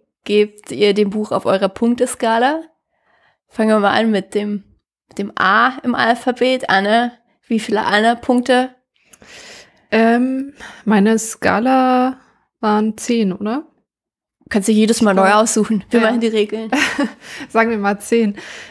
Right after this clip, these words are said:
Speaker 2: Ähm, ich würde sagen, sieben Komma fünf Punkte.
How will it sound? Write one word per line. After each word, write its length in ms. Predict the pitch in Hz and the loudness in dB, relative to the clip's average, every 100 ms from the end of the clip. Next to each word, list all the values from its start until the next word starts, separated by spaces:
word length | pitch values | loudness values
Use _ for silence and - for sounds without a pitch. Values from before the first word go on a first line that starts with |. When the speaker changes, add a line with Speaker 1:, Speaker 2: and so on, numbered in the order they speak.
| - | -4
Speaker 2:
Ähm, 580 | - 247 262 254 262 269 - - - - _ - | 2 2 2 0 -2 -6 -14 -18 -20 -20 _ 0
ich 340 | 277 277 - | 2 0 0
würde 300 | 240 247 240 | 0 2 2
sagen, 1160 | 233 - 208 226 226 233 233 226 226 226 240 - - - - _ | 0 -2 0 2 0 -2 -4 -4 -4 -4 -8 -10 -20 -20 -20 _
sieben 640 | - - - 226 226 226 | -20 -8 0 4 4 2
Komma 380 | - 202 214 214 | 2 2 2 0
fünf 880 | - - 202 196 208 - - - - _ _ _ _ _ _ _ _ _ _ _ _ _ _ _ _ | -4 -2 0 0 -2 -10 -16 -20 -20 _ _ _ _ _ _ _ _ _ _ _ _ _ _ _ _
Punkte. 380 | - 190 190 | -2 -2 -2